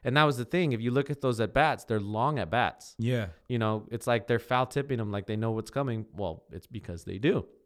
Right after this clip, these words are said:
Speaker 1: But, like, uh, it's not, and it's also not a super crazy fastball like Chapman where you can't catch up to it, even if you know it's coming. So it's horrible, man. It ruined, it ruined his legacy.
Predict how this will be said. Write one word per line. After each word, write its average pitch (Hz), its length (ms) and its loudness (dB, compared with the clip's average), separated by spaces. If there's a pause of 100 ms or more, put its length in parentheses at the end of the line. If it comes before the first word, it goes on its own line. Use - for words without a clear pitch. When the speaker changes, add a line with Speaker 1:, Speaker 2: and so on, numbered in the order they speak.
(440)
Speaker 1:
But, 123 300 2
like, 127 240 0
uh, 123 180 -6
it's 117 180 -10
not, 139 180 0
and 127 140 0
it's 123 140 -2
also 139 240 2
not 127 200 2
a 110 40 -2
super 135 320 -4
crazy 127 340 2
fastball 123 540 4
like 104 160 0
Chapman 127 420 2
where 113 120 -4
you 110 120 -6
can't 123 240 -2
catch 110 220 -2
up 117 140 -2
to - 140 -4
it, 110 80 -2
even 113 180 -2
if 104 120 -6
you 110 60 -4
know 127 160 2
it's 117 100 -2
coming. 98 220 -6 (880)
So 113 300 2 (1400)
it's 135 140 -2
horrible, 135 360 6
man. 110 160 2
It 127 60 2
ruined, 135 380 4
it 123 100 0
ruined 139 240 4
his 123 100 2
legacy. 131 440 0